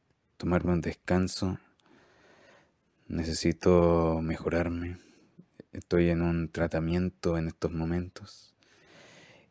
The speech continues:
Y eso sería. Espero que puedan entender mi situación.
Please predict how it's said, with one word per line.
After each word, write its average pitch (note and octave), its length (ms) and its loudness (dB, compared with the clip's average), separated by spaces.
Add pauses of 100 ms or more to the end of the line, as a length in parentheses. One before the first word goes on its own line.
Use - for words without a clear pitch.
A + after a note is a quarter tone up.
(120)
Y D2+ 760 0 (1160)
eso F2+ 200 -2
sería. D2+ 440 -2 (1400)
Espero F2 340 2
que E2+ 100 2
puedan E2+ 500 6
entender D#2+ 480 -2
mi E2+ 120 0
situación. E2+ 720 -4